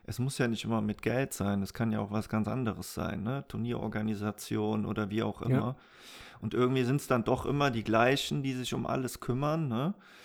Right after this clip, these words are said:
Speaker 1: Ähm, und ja, das ist einfach etwas, wo ich mir wünschte,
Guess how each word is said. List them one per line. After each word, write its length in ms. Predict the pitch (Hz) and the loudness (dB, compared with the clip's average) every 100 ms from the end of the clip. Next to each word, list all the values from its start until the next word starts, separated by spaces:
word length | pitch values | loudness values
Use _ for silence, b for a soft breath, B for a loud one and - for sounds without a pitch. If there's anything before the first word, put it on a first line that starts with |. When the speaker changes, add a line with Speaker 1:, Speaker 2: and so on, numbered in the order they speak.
| B B B B | B B B B
Speaker 1:
Ähm, 640 | 113 117 120 117 117 110 - | -4 0 2 2 0 -2 -6
und 400 | - 104 104 - - - | -4 -4 -4 -8 -16 -10
ja, 260 | 90 90 | -6 -4
das 240 | 90 90 - | -4 -8 -10
ist 140 | 92 | -8
einfach 400 | - 101 - 95 | -6 -6 -6 -6
etwas, 540 | 104 - 104 - - - B B B B B B B B - | -6 -6 -6 -6 -10 -14 B B B B B B B B -10
wo 460 | 104 104 110 - - | -4 2 2 2 -2
ich 200 | 110 - | -6 -2
mir 180 | 110 95 | -2 0
wünschte, 760 | 107 110 - - 113 113 110 | 0 0 -2 0 2 4 2